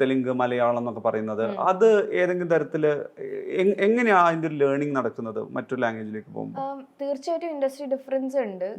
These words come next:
Speaker 1: ഉം.
Speaker 2: ഉം, നമ്മളുടെ മലയാളത്തിൽ കുറച്ചും കൂടി ഇന്റിമേറ്റ് ആണ്, കുറച്ചും കൂടെ ഇപ്പം എല്ലാ സെക്ടറിലെ ആൾക്കാർക്ക് എല്ലാം
Speaker 1: Almost
Speaker 2: തമ്മിൽ അറിയാം.
Speaker 1: പരിചയക്കാരുടെ സിനിമയാണ്.
Speaker 2: എല്ലാവരും പരിചയക്കാരാണ്. ഏ, പിന്നെ ഇപ്പം നമുക്കൊരു പ്രൊഡക്ഷൻ സെറ്റപ്പിൽ നിൽക്കുന്നവരെയും അല്ലെങ്കിൽ, ഏ,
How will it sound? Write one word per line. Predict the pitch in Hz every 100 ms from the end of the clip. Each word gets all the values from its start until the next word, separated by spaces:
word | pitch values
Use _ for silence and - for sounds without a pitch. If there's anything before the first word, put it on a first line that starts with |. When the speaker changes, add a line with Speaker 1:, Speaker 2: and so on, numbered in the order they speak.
| -
Speaker 1:
ഉം. | 240
Speaker 2:
ഉം, | 214 208 208 208
നമ്മളുടെ | 226 208 208 220 247 254 285 294 277 -
മലയാളത്തിൽ | 233 233 226 240 240 247 285 294
കുറച്ചും | 294 254 262 269
കൂടി | 285
ഇന്റിമേറ്റ് | 269 233 240 247 254
ആണ്, | 240 233
കുറച്ചും | 233 220 - 226
കൂടെ | 226 233
ഇപ്പം | 233 233 - 233 226 -
എല്ലാ | 214 220 247
സെക്ടറിലെ | 247 220 - 247 254 247
ആൾക്കാർക്ക് | 220 220 220 220
എല്ലാം | 214 170
Speaker 1:
Almost | 208 214
Speaker 2:
തമ്മിൽ | 202
അറിയാം. | 170 202
Speaker 1:
പരിചയക്കാരുടെ | 202 170 170 151
സിനിമയാണ്. | - 135 117
Speaker 2:
എല്ലാവരും | 104 330 339 320
പരിചയക്കാരാണ്. | 262 214 220 220 202 180 160 220 -
ഏ, | - 214 214 _ -
പിന്നെ | 226 240 262 254
ഇപ്പം | 165 175 254 254 254 254 _ _ -
നമുക്കൊരു | 233 240 277 277 285 269
പ്രൊഡക്ഷൻ | 233 226 - 269
സെറ്റപ്പിൽ | 269 269 269 254 269
നിൽക്കുന്നവരെയും | 269 262 254 247 247 247 247 247 220 208
അല്ലെങ്കിൽ, | 208 214 214 214 220 220 214 208
ഏ, | 202